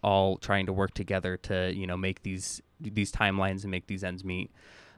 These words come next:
Um, so it's really hard to get all of that coordinated on an upper level. But also, um,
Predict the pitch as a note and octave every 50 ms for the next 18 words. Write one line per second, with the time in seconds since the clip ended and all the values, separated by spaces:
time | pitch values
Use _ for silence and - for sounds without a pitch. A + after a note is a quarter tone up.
0 | - - G2+ F#2 E2+ D2 C#2 - A2+ G#2+ - - A#2 A2+ A2 G2+ G#2 G2+ G2+ -
1 | - G#2 G2 G#2 F#2+ - - F#2+ F#2+ F#2 F2+ - - F#2 F2 - - - - G#2
2 | G2+ G#2+ G#2 G2+ G#2 A2+ A2 G#2+ F#2 F2+ F2+ D#2+ - - F#2 F#2 - G#2 G2+ G2+
3 | G2+ G#2 G#2 A2+ A#2+ B2+ - _ _ _ - - - _ - - A2 - - G2+
4 | G2+ G2+ - - - A2 G#2 G#2 G2+ G#2 - - G2+ G2 F2 F2+ F2 - - -